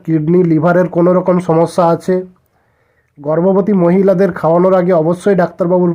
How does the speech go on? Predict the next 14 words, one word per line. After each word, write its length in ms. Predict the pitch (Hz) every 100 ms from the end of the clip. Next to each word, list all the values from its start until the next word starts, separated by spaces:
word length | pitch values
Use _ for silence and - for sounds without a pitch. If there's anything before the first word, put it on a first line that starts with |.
| 170
পরামর্শ 360 | 165 170 165 175
নিতে 260 | 165 151
হবে। 280 | 170 170 175 185 - _ _ _ _ _ _ _ _ _ _ _
এটি 200 | 175 175
শিশুদের 460 | 202 196 190 208 208
খাওয়ানো 340 | 202 185 190 190
যাবে 180 | 180 170
না, 120 | 180 190
এটি 240 | 170 165
শিশুদের 420 | 175 170 170 165 170
থেকে 140 | 175 170
দূরে 240 | 151 151 165
রাখতে 280 | 170 -
হবে। 260 | 170 160 160